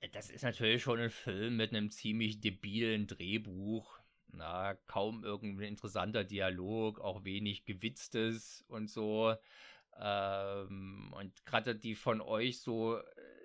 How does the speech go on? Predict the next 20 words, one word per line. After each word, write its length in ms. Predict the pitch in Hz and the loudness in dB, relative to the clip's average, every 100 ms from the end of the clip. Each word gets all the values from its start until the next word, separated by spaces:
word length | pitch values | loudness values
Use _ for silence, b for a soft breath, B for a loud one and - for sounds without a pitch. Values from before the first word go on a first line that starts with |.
| - _ _ _ _ _ _ - | -20 _ _ _ _ _ _ -6
lyrisch 840 | 120 117 120 160 165 156 143 127 | -2 4 6 6 8 6 6 4
besungene 1200 | 123 110 110 139 165 147 135 131 127 127 117 107 - _ - | 2 2 4 6 6 6 8 8 10 8 6 -6 -18 _ -2
Dynamik 920 | 127 123 117 110 120 147 135 135 131 | 2 4 6 10 8 8 4 4 2
zwischen 340 | - 135 123 135 | -4 -2 2 2
den 180 | 120 | 2
beiden 580 | 113 110 117 117 107 107 b b b b _ - - | 6 6 6 4 0 0 b b b b _ -18 -10
Haupthelden, 800 | - 117 185 - - 120 117 113 | 6 8 8 6 8 8 8 6
die 80 | |
es 80 | 110 | 4
ja 80 | 123 | 4
eigentlich 240 | 113 117 | 6 2
gar 180 | - 113 | 6 6
nicht 200 | 113 110 | 6 2
sind, 420 | 101 107 131 123 | 2 4 4 2
weil 300 | 104 101 101 | 4 4 4
der 600 | 101 98 98 98 98 104 98 | 2 2 2 2 0 -2 -6
Steve 340 | - 107 107 | -8 -4 -4
James 380 | - 104 98 123 | -2 0 2 0
Charakter 460 | - 104 107 113 113 | 0 2 2 2 -2
schon 400 | - 107 101 | -2 -2 -4